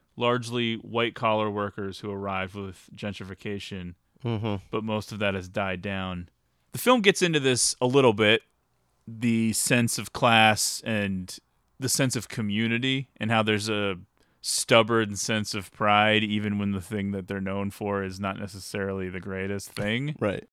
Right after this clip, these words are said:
Speaker 1: In the extended cut, which I will reference from time to time, just a fair warning, they do explain toonies a little bit more. I don't know if the answer that Doug actually gives Claire is real,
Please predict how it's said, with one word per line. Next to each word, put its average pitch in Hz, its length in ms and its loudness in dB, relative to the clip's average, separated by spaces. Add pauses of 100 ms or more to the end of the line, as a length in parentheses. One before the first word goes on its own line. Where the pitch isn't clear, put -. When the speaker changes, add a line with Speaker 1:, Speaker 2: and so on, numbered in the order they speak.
(380)
Speaker 1:
In 127 180 2
the 123 100 2
extended 127 720 -2
cut, 113 380 4
which 113 180 -4
I 110 80 4
will 104 300 0
reference 101 420 -4
from 101 160 -10
time 95 240 -4
to 92 60 -6
time, 95 360 -4
just 95 200 -8
a 107 40 -10
fair 95 300 -6
warning, 92 480 -8 (520)
they 143 120 4
do 175 300 2
explain 123 680 0
toonies 120 600 2
a 127 60 2
little 123 200 2
bit 127 200 0
more. 127 260 2
I 120 120 6
don't 160 160 2
know 127 160 6
if 113 120 -4 (300)
the 117 160 -2 (400)
answer 123 420 0
that 110 240 0 (260)
Doug 113 340 6
actually 110 400 2
gives 104 300 0
Claire 110 380 2
is 98 140 -4
real, 123 580 -4